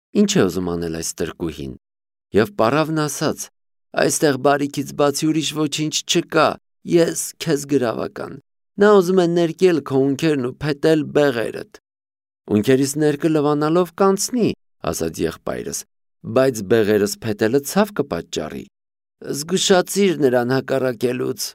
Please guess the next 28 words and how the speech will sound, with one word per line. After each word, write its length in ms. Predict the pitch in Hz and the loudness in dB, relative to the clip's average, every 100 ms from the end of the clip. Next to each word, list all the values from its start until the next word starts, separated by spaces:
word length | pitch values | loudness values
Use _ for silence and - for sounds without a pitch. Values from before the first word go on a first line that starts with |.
| - | -4
պատասխանեց 640 | 98 101 90 - 85 80 - | -4 -2 -2 -4 -4 -6 -8
պառավը, 500 | - 85 78 73 - _ _ _ - | -6 -4 -4 -8 -10 _ _ _ -2
«նրա 240 | 180 160 | 2 2
սիրտը 420 | 135 139 131 - 143 | 2 0 0 -2 -4
կպել 380 | 151 143 156 117 | -4 0 0 0
է 80 | - | -4
քեզ»։ 320 | - 87 62 - _ _ _ _ _ _ _ _ _ - | -10 -10 -12 -16 _ _ _ _ _ _ _ _ _ 2
Եվ 180 | 104 104 | 4 4
եղբայրս 600 | 120 110 - 170 180 165 | 2 0 2 4 4 2
հանդուրժեց, 600 | 147 147 156 143 156 113 - | 0 2 0 2 2 2 0
որ 200 | 87 85 | -2 0
ներկեն 420 | 92 95 107 101 101 | 0 0 2 0 0
ունքերն 520 | 104 95 127 135 107 | -2 -2 0 0 0
ու 80 | - | -4
փետեն 380 | 110 - 107 110 | -6 -2 0 0
բեղերը, 460 | 95 110 101 82 71 - _ _ - | 0 0 0 -4 -6 -16 _ _ 0
և 100 | 92 | 4
այն 160 | 101 107 | 4 4
ժամ 220 | 117 175 170 | 4 2 2
ստրկուհին 600 | - 98 120 110 147 147 | 0 0 2 0 0 0
գնաց 360 | 104 110 139 - 123 | 0 2 0 -2 -2
իր 200 | 123 101 | 0 -2
տիրուհու 460 | - 85 82 87 98 | -4 -4 -2 -2 0
մոտ 220 | 143 175 - _ _ - | 0 0 -4 _ _ -8
ու 140 | - 117 | -4 0
հայտնեց 480 | 117 104 143 156 - | -2 0 0 0 0
այդ 200 | 90 85 | -2 -2
մասին, 460 | 85 78 - 71 | -6 -4 -6 -6